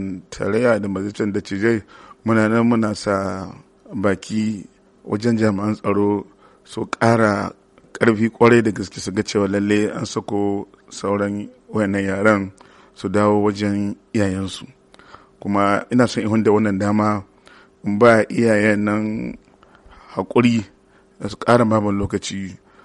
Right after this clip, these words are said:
Mun san akwai damuwa ƙwarai da gaske, saboda muna jajanta musu. Duk iya ab-, abin da ya kamata mu yi, mu ga cewa an sako wannan yaran ɗin, muna nan muna yi.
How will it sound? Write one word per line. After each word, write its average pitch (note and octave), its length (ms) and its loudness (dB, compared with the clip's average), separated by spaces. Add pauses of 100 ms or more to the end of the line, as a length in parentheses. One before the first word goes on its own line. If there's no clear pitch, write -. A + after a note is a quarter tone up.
(280)
Mun B2 180 4
san B2 500 2 (360)
akwai - 260 2
damuwa G2+ 320 2
ƙwarai G#2+ 260 0
da G#2 100 0
gaske, F2+ 440 -8 (600)
saboda G2+ 320 -4
muna A#2 200 4
jajanta A2 440 2
musu. G#2 400 -4 (260)
Duk A2+ 580 0
iya C3+ 360 10
ab-, A#2 220 0 (140)
abin A#2+ 200 2
da A#2 60 6
ya A#2 40 4
kamata A2+ 380 2
mu G#2+ 140 0
yi, A2+ 320 0 (140)
mu G#2+ 140 -2
ga A2+ 100 2
cewa A2+ 280 0
an A2+ 80 -2
sako A#2 220 -4 (100)
wannan A2 400 0 (220)
yaran A2+ 300 6
ɗin, G#2 300 -2 (420)
muna A2 160 4
nan G#2+ 120 2
muna G#2 220 0
yi. F#2+ 180 -6